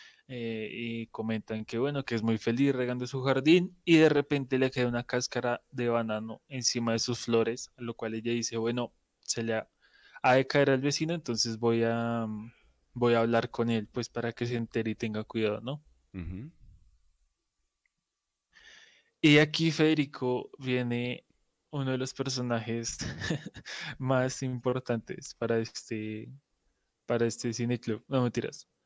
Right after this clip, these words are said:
Speaker 1: Por lo menos en este capítulo. Y
Speaker 2: Sí.
Speaker 1: es, bueno, aparece nuevamente el cerdo, el cerdo sinvergüenza, lo voy a llamar.
Speaker 2: <laughs> Yo también lo tengo
Speaker 1: Eh,
Speaker 2: anotado así. <laughs>
Speaker 1: sí. <laughs>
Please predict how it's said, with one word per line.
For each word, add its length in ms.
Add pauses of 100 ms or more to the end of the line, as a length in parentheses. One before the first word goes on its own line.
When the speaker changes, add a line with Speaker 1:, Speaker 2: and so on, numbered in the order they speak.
(400)
Speaker 1:
Por 140
lo 80
menos 280
en 80
este 220
capítulo. 600 (280)
Y 220
Speaker 2:
Sí. 60
Speaker 1:
es, 260
bueno, 300
aparece 480
nuevamente 680
el 200
cerdo, 600 (260)
el 80
cerdo 380
sinvergüenza, 760 (320)
lo 140
voy 120
a 40
llamar. 360 (320)
Speaker 2:
<laughs> 600 (300)
Yo 160
también 260
lo 100
tengo 220
Speaker 1:
Eh, 20
Speaker 2:
anotado 400
así. 220
<laughs> 380 (340)
Speaker 1:
sí. 340
<laughs> 420